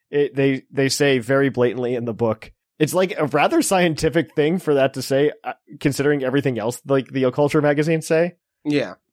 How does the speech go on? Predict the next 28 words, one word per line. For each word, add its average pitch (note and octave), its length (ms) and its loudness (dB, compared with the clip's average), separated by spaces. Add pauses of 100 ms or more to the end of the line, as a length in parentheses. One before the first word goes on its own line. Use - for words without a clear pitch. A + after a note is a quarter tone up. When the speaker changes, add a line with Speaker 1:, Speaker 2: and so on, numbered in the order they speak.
(100)
Speaker 1:
But D3 340 0
what D#3 140 2
it C#3+ 120 -4
says E3 300 0
is, C#3 260 0
uh, A2 260 2 (260)
it C#3 160 0
says C#3+ 320 0
Slitherwing F#3 520 2
is C#3+ 100 4
supposed D#3 340 0
to D3+ 60 0
be C#3 240 0
Volcarona D#3 560 2 (200)
of, B2+ 400 0
you C3+ 140 -2
know, A2 320 0 (300)
X D3 240 -2
number D3 260 2
million D3 300 2
years D#3+ 200 2
ago. G2+ 400 0 (220)
However, G3 360 2
there's E3 240 0
never E3+ 260 2
been E3 180 2
a D#3 60 2
fo-, D#3 360 2